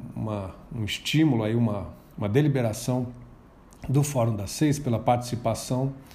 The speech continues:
de todos nas mobilizações, nas passeatas, nas atividades,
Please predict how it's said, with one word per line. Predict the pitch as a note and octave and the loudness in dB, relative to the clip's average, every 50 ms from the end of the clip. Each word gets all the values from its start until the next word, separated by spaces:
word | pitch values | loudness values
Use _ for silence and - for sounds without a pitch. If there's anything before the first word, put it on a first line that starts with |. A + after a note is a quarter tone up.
| - - - - - - | -20 -20 -20 -12 -4 -2
de | A2+ A2+ | -2 -2
todos | - - - - D#3+ E3 E3+ D#3+ C#3+ A#2+ A2+ | -2 -2 4 6 6 8 8 6 4 2 2
nas | B2+ B2+ B2 A#2 | 2 2 2 4
mobilizações, | A#2 A2+ G#2 A2 G#2+ G#2 G2 F#2 F2+ F2 - - - C3+ C3+ C3+ B2 A2 | 2 2 2 0 0 -2 -2 -2 -4 -4 -2 0 2 4 4 4 2 2
nas | A#2 B2 B2 B2 | 0 0 0 0
passeatas, | - A#2 A2+ - - - A2 G#2 A2+ B2 B2 A#2+ B2 B2 A#2 G#2 A2 | 0 0 0 0 -2 -2 0 2 4 4 4 2 0 -2 -2 0 2
nas | A#2+ B2 B2+ B2 | 2 2 2 2
atividades, | A#2 A#2+ - A2+ G#2+ G#2 F#2+ F#2+ G#2 A2+ A#2+ B2 A#2+ A#2+ A#2 A#2 - - | 0 -2 -4 -4 -4 -2 -2 0 0 2 2 2 2 0 -2 -4 -6 -10